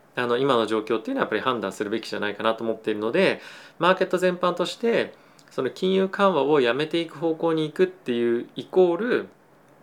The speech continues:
株売りはやっぱ違うと思うんですよね。なのでやっぱり最初に自分が持ってる企業がまずは業績拡大しているのか、利益の、まあ、率だったりとか額っていうのが、まあ、しっかりと成長していけるかどうかっていうストーリーの方が、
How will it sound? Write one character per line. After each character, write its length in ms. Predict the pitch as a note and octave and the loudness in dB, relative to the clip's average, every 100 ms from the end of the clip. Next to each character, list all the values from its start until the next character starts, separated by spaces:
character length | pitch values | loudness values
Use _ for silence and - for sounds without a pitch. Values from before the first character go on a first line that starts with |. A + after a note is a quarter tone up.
| _ - - - | _ -20 -20 -10
株 280 | - C3+ C#3 | 0 2 4
売 60 | C#3+ | 4
り 60 | |
は 60 | D#3 | 4
や 40 | |
っ 20 | D3+ | 2
ぱ 80 | |
違 160 | - A#2+ | 0 0
う 80 | B2 | 0
と 80 | A#2 | -2
思 80 | F#2+ | -8
う 40 | |
ん 20 | F2+ | -12
で 40 | |
す 60 | - | -8
よ 60 | |
ね。 160 | F3 - - _ - | -8 -8 -20 _ -4
な 80 | E3 | 0
の 80 | D3+ | 2
で 60 | |
や 60 | D3 | 2
っ 40 | |
ぱ 80 | C4 | 0
り 80 | G#3 | -2
最 280 | - D#3+ D#3+ | 0 0 0
初 200 | - F3 | -4 -2
に 300 | G3 B2 - - - - - | 0 -2 -6 -18 -20 -18 -10
自 100 | D3 | -6
分 200 | E3 E3+ | -4 0
が 100 | E3 | 2
持 120 | G3 | 0
っ 60 | - | 0
て 120 | D3+ | 0
る 80 | C#3 | 0
企 180 | D#3 | 0
業 160 | D#3 D3 | 2 2
が 200 | E3+ C#3 | 2 0
ま 200 | C3 B3 | 0 -2
ず 100 | B3+ | 0
は 220 | C3 A2+ G#2 | 0 -2 -2
業 140 | A2+ | 0
績 260 | B2 C#3 - | 0 -2 -6
拡 240 | - - | -10 -2
大 160 | C3+ B2+ | 0 0
し 60 | - | 0
て 80 | |
い 40 | C3 | -2
る 60 | |
の 120 | B2 F#2+ | -2 -2
か、 200 | G2 A2+ | -4 0
利 100 | C#3 | 2
益 440 | C3 - G#2 G2+ - | 2 0 -8 -8 -4
の、 300 | G#3 F3 G2 - - - _ | 0 0 0 -6 -20 -20 _
ま 160 | B2+ A#2+ | 4 6
あ、 60 | A#2+ | 6
率 300 | B2 A2 G#2 | 2 -6 -6
だ 80 | |
っ 60 | G2+ | -6
た 100 | A#2 | -6
り 60 | B2+ | -2
と 60 | |
か 120 | D3+ | 2
額 260 | A#2+ C3 C3 | 2 2 -2
っ 20 | |
て 140 | - G#3+ | -4 -2
い 20 | |
う 40 | |
の 40 | B3+ | 0
が、 220 | A#2 - - - - | -2 -4 -16 -20 -8
ま 60 | D#3 | -6
あ、 20 | |
し 100 | - | -4
っ 20 | |
か 120 | - A#3+ | 2 2
り 60 | |
と 100 | - | 2
成 200 | - C#3+ | 0 0
長 160 | C#3+ D#3+ | 0 -4
し 60 | |
て 100 | - | -4
い 60 | F3 | -2
け 80 | F#3 | 0
る 60 | F3 | 2
か 100 | C#3 | 2
ど 100 | C#3+ | 2
う 40 | |
か 80 | C#3 | 0
っ 60 | - | -2
て 100 | B2 | -4
い 20 | |
う 20 | |
ス 100 | - | 0
ト 100 | F3 | 0
ー 20 | |
リ 60 | E3 | 2
ー 40 | |
の 80 | D#3 | 0
方 180 | D#3 D#3 | 0 0
が、 320 | G3 E3+ G2 | 2 0 0